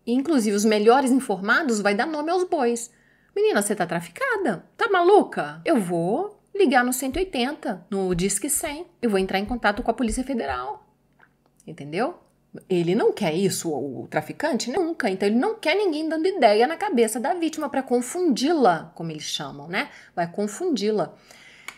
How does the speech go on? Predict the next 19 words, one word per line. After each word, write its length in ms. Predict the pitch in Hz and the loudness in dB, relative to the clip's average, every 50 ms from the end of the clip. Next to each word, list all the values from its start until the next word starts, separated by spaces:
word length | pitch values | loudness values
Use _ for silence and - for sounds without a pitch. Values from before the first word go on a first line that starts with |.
| _ _ | _ _
Então, 320 | - 202 196 202 202 190 208 | -4 -4 -2 0 0 0 0
eles 300 | 220 214 226 220 - - | 2 0 0 0 0 -2
pe-, 120 | - 208 | 0 -2
eh, 280 | 185 - - 196 - - | 0 0 0 0 0 0
eles 180 | 185 185 185 | 0 0 2
deixam 240 | 165 180 185 190 202 | 2 2 0 0 0
essas 200 | 196 - 190 175 | -4 -4 -4 -4
meninas 400 | 185 185 175 180 190 190 196 185 | -4 -4 -4 -4 -4 -6 -4 -4
em 100 | 196 196 | -6 -6
total 640 | 185 - 233 226 226 - - 185 180 190 202 214 233 | -2 0 0 0 0 2 2 4 4 6 4 4 2
isolamento 720 | 233 214 190 214 220 220 226 208 190 180 190 202 202 - | 2 2 2 2 2 2 0 0 -2 -4 -6 -6 -8 -8
da 120 | 180 175 180 | -6 -6 -6
família 500 | - - 202 196 190 202 208 214 226 - | -6 -4 -6 -4 -2 -4 -2 -2 -2 -2
e 100 | 226 240 | -2 -4
amigos. 520 | 262 262 220 190 190 190 180 165 160 156 | -4 -4 -4 -4 -4 -4 -4 -4 -4 -4
Essas 300 | 190 190 - 214 202 170 | -4 -6 -4 -4 -6 -6
duas 260 | 160 170 175 175 170 | -6 -6 -6 -6 -8
<laughs> 120 | - - _ - | -10 -12 _ -8
corajosas 920 | 339 370 381 - - 339 190 175 214 240 254 262 226 247 285 269 - | -4 -4 -2 -2 -2 -2 0 2 6 6 6 6 6 2 0 -2 -4